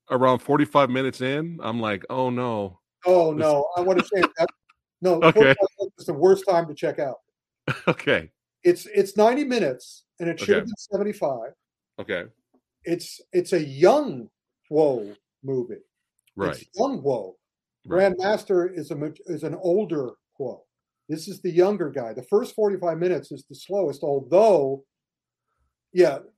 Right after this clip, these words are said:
Speaker 2: in forty-five minutes in, he has his game of death sequence. Once that happens, the movie, I just, this, I like,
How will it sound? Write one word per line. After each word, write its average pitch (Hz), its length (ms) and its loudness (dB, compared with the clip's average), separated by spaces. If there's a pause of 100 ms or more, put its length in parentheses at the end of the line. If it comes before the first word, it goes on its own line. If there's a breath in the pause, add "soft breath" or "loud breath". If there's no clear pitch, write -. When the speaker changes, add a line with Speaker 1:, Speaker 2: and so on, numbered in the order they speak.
(160)
Speaker 2:
in 180 100 -4
forty-five 262 600 2
minutes 226 260 -4
in, 202 240 0 (100)
he 180 220 -10
has 190 400 -6
his 165 380 -2 (500)
game 180 260 2
of - 200 -6
death 165 240 0
sequence. - 680 -18 (1700)
Once 214 320 0
that 240 240 2
happens, 190 760 -8 (1200)
the 151 60 -8
movie, 165 560 2
I 165 140 2
just, 170 340 0 (720)
this, 214 260 -6 (600)
I 208 160 4
like, 208 340 4